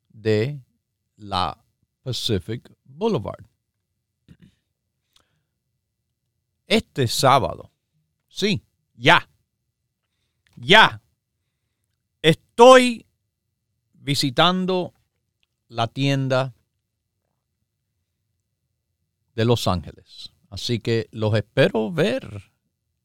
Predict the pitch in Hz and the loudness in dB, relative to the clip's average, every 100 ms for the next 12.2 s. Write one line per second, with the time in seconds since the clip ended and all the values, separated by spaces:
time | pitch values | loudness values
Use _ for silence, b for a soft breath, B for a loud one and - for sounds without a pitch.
0 | _ _ 104 113 - - 120 113 101 110 | _ _ -6 -4 -4 -2 -2 0 -2 -4
1 | - 104 95 87 90 - - - - - | -4 -2 -2 -2 -6 -10 -10 -10 -12 -20
2 | _ _ _ _ _ _ _ 110 101 92 | _ _ _ _ _ _ _ -2 0 0
3 | 87 - 120 95 113 113 120 104 90 - | -2 0 0 2 2 4 4 4 0 -4
4 | 98 95 - 92 87 92 95 - 85 82 | -2 -2 -2 -2 -2 -2 -6 -8 -10 -10
5 | - _ _ _ _ _ _ 98 90 85 | -16 _ _ _ _ _ _ -6 -4 -4
6 | - - 98 - 98 92 104 98 92 - | -8 -16 -18 -14 -10 -6 -2 -2 -2 -4
7 | 82 95 90 87 92 87 80 - 80 78 | -2 -2 -2 -4 -4 -4 -6 -10 -10 -12
8 | - - _ _ _ _ _ _ _ _ | -18 -20 _ _ _ _ _ _ _ _
9 | _ _ _ _ _ _ - 101 120 - | _ _ _ _ _ _ -4 0 0 2
10 | 127 127 - 127 165 160 190 - _ _ | 0 0 -4 -2 0 -2 -6 -10 _ _
11 | _ _ _ _ _ _ _ _ 104 95 | _ _ _ _ _ _ _ _ -20 -8
12 | 113 120 | -6 -6